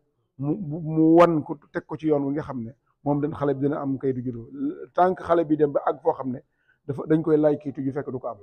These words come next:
Donc loolu nag aussi il faut ñu xam ne si sëriñ daara, ndax sëriñ daara, sama classe sëriñ daara yi am ñoo xam ne xëy na xamuñu yoon bi. Donc nag bu amee ñu leen di leeral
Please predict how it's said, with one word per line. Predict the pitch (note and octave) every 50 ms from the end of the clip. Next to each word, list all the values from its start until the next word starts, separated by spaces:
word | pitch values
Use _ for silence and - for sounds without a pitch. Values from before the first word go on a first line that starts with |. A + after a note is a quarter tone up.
| - _ _ _ _ _
Donc | - C#3 D3
loolu | E3 F#3 F#3 F3
nag | F3 F3 E3+
aussi | D3+ B2+ - E3+
il | F#3+ F#3 F3
faut | - E3
ñu | D#3 D#3 D#3 D#3
xam | - D#3 D3+
ne | D3
si | C#3 B2+
sëriñ | C#3+ D3 C#3+ C#3
daara, | C3 C#3 C#3 D#3
ndax | D#3 D#3 C3 -
sëriñ | D#3 C#3
daara, | C#3 C3+
sama | C3 D3 D3+ C#3
classe | - C#3+ C#3 C3 B2 -
sëriñ | - C#3 C3
daara | B2+ C3 A#2+ B2+ C#3
yi | D3 D3+ F3
am | E3+ C#3
ñoo | C#3+ C3+
xam | A#2 B2+ C3
ne |
xëy | C#3 C#3+ C#3+
na | C#3
xamuñu | C#3 - D#3+ E3 F3 E3+
yoon | E3 D#3 C#3+ B2+ A#2+
bi. | G2+ - _ _ _ _ _ _ _ _ _ -
Donc | C#3 C#3 B2+
nag | D3+ D#3 D3+
bu | C#3+ F3 -
amee | A3 F#3+ F#3+ F#3+
ñu | F#3 F#3
leen | F#3 F#3 F3 E3+
di | E3
leeral | E3 E3+ E3 D3 C3+ B2 B2+